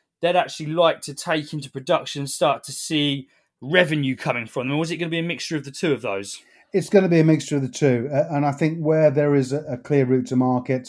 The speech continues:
Speaker 2: um, uh, Paul and his team will take the I P O route. In fact, uh, yesterday they published an announcement, um, regarding the planned project spin-outs and I P Os. Um, and you can go to Power Metal's website,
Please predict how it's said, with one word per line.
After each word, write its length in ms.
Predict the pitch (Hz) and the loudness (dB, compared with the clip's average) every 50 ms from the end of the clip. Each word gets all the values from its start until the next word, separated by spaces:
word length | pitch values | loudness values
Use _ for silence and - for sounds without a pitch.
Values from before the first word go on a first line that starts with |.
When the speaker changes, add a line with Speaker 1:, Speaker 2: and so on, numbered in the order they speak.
| - _ _ _ _ _ _ _ _ - 123 | -16 _ _ _ _ _ _ _ _ -4 0
Speaker 2:
um, 640 | 123 127 123 123 123 123 120 117 117 113 110 107 - _ _ _ _ _ _ - | 2 4 4 4 4 4 2 0 0 -2 -4 -6 -10 _ _ _ _ _ _ -2
uh, 380 | 123 120 120 120 117 117 117 113 123 - - - | 0 0 2 2 2 0 0 -2 -8 -14 -10 -4
Paul 140 | - 135 127 | -2 0 2
and 80 | 127 | 2
his 120 | 123 113 - | 2 0 -2
team 200 | - 131 127 120 | -2 -2 0 0
will 80 | 120 | -2
take 260 | 120 - 135 131 131 131 | 0 0 0 0 0 -2
the 80 | 127 | -2
I 160 | 131 131 123 | 0 0 -2
P 180 | 123 - 131 131 | -2 0 0 2
O 80 | 127 123 | 2 2
route. 220 | 123 120 120 151 | 2 0 -2 -4
In 100 | 147 127 | -6 -6
fact, 380 | - - 147 143 139 143 - 143 | -2 -2 -2 -2 -4 -4 0 4
uh, 200 | 139 135 127 120 - - - - _ _ - | 4 6 4 4 0 -10 -20 -20 _ _ 0
yesterday 500 | 139 156 160 160 - 139 135 139 135 135 | 4 4 4 4 2 2 4 4 6 6
they 100 | 131 131 | 4 2
published 560 | 127 - - 147 139 139 135 131 - - - | 0 2 2 2 4 4 2 0 -2 -4 -8
an 160 | 240 151 131 131 | -6 -4 -2 0
announcement, 760 | 131 131 139 143 143 135 131 - - 120 113 120 127 127 - - 196 139 | 2 2 2 2 2 0 -2 -4 -8 -6 -6 -6 -6 -8 -10 -10 -6 -4
um, 460 | 131 131 131 131 131 131 127 127 - _ _ _ _ _ _ | -2 -2 0 0 2 0 0 -2 -4 _ _ _ _ _ _
regarding 760 | 120 123 127 127 147 143 143 143 143 139 131 135 127 123 123 | -2 -2 0 2 4 4 6 6 6 4 4 4 4 4 4
the 220 | 120 127 123 123 120 - - | 4 4 4 2 2 -2 -4
planned 280 | - 139 135 127 127 127 | -4 -2 0 0 -2 0
project 320 | 131 127 123 127 127 123 | -2 -2 -2 -4 -6 -8
spin-outs 540 | - - - - 131 127 127 123 127 127 - | -10 -8 -4 -2 0 2 0 0 -2 -4 -4
and 80 | 131 123 | -2 -2
I 160 | 123 123 123 | -2 -2 -4
P 200 | 123 127 123 123 | -2 -2 -2 -2
Os. 360 | 117 107 101 107 120 123 - - _ _ _ _ _ _ _ _ - | -2 -2 -4 -6 -8 -10 -12 -16 _ _ _ _ _ _ _ _ -2
Um, 360 | 123 127 131 131 131 147 160 - | 0 2 2 2 2 0 -2 -2
and 160 | 139 139 139 | 0 2 2
you 120 | 131 127 | 2 2
can 180 | - 131 127 123 | 0 0 0 2
go 220 | 143 139 135 131 | 4 4 4 4
to 360 | 127 - - 151 143 135 123 123 | 2 0 0 2 4 4 4 2
Power 200 | - 131 127 127 | 0 -2 0 0
Metal's 300 | 120 123 120 - 117 107 | 0 -2 -2 -4 -6 -4
website, 480 | 120 123 120 - - 131 123 123 139 | -4 -4 -4 -4 -2 0 0 0 0